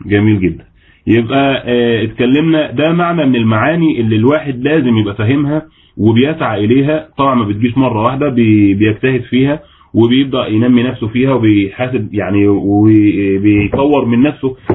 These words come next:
لأن أحيانًا بيبقى عنده مشاكل فيها إلى آخره. النهاردة بإذن الله سبحانه وتعالى هنتكلم مع معنى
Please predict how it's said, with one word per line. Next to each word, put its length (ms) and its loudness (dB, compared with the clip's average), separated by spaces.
لأن 260 2
أحيانًا 320 -2
بيبقى 260 -2
عنده 160 2
مشاكل 320 -4
فيها 200 -4
إلى 240 -2
آخره. 200 -14
النهاردة 320 2
بإذن 240 0
الله 140 2
سبحانه 220 -2
وتعالى 280 0
هنتكلم 560 0
مع 200 0
معنى 540 0